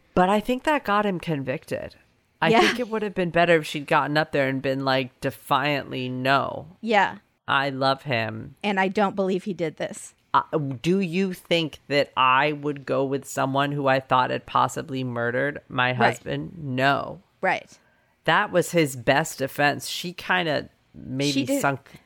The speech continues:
Speaker 1: his battleship.
Speaker 2: Yeah. She did not wanna be called. She was one of those, what you'd call a defiant witness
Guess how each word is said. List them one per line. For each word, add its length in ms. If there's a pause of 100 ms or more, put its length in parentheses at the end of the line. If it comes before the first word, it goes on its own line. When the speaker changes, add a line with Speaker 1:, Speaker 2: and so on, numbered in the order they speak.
(120)
Speaker 1:
his 220
battleship. 640 (200)
Speaker 2:
Yeah. 280 (640)
She 240
did 160
not 220
wanna 200
be 120
called. 500
She 160
was 140
one 140
of 80
those, 260
what 320
you'd 180
call 220
a 80
defiant 480
witness 560